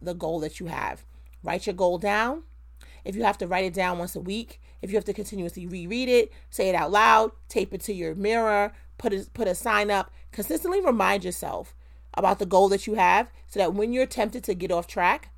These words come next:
you have something to get you back on track and keep you motivated, 'cause motivation is essential in this very challenging, quite difficult,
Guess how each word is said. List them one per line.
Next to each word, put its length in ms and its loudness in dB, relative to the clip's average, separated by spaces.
you 100 -6
have 220 4
something 240 -4
to 120 -8
get 220 -8
you 60 -12
back 320 -4
on 140 -14
track 360 -10
and 160 -12
keep 280 -8
you 80 -6
motivated, 460 -2
'cause 160 -10
motivation 840 0
is 160 -4
essential 540 -4
in 120 -6
this 140 -6
very 480 2
challenging, 720 -4
quite 420 6
difficult, 640 -6